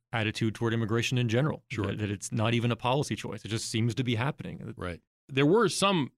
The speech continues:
Speaker 2: immigrant workers as well filing complaints with E E O C, right? And Hispanic workers generally.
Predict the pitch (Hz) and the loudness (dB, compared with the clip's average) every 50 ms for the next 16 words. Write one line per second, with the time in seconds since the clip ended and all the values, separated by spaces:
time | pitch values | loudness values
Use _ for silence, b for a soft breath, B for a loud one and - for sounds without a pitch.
0 | _ - - 214 311 247 143 110 - 98 98 90 90 - 101 85 80 85 90 80 | _ 2 4 6 6 6 4 2 0 -2 -2 -2 -2 -2 -4 -4 -4 -4 -6 -4
1 | 82 104 131 190 202 127 95 - - - 92 87 82 85 87 85 - - 82 - | -2 0 2 4 4 2 2 0 0 0 0 0 -2 -4 -6 -8 -8 -10 -8 -4
2 | - 107 85 80 - - - - - - 101 90 85 85 78 78 - - - - | -4 -4 -4 -4 -8 -10 -10 -8 -4 -4 -2 -2 -4 -4 -6 -8 -8 -8 -6 -8
3 | 76 71 73 92 113 156 208 202 - 110 104 98 104 98 - - 110 107 107 110 | -8 -6 -4 -2 -2 -2 -2 -2 -4 -4 -2 -2 -2 -4 -2 -2 0 0 0 -2
4 | 104 - 107 110 110 - - 113 110 117 110 - - - 117 107 101 110 107 113 | -2 0 2 2 2 2 0 0 0 0 -2 -4 -10 -10 -6 -2 0 2 2 2
5 | 113 117 131 143 143 - | 2 2 0 0 -2 -4